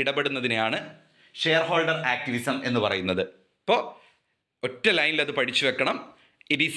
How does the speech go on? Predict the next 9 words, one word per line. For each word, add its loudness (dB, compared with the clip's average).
a 2
shareholders 2
involvement 2
എന്ന് 0
ഓർത്ത് 0
വെച്ചാൽ 0
മതി. -4
ഇതിൽ 4
ഞാൻ 2